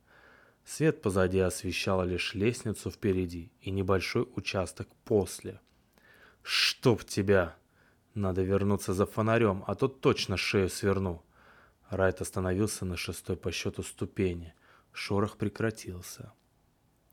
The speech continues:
"Ушла? Может, спугнул?" спрашивал себя мужчина,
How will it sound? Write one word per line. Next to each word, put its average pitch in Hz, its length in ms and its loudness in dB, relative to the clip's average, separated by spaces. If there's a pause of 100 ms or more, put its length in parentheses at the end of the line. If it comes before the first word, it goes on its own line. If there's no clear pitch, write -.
(100)
"Ушла? 92 640 -8 (760)
Может, 104 300 0
спугнул?" 156 540 -2 (1120)
спрашивал 92 640 -2
себя 95 260 -4
мужчина, 95 640 -2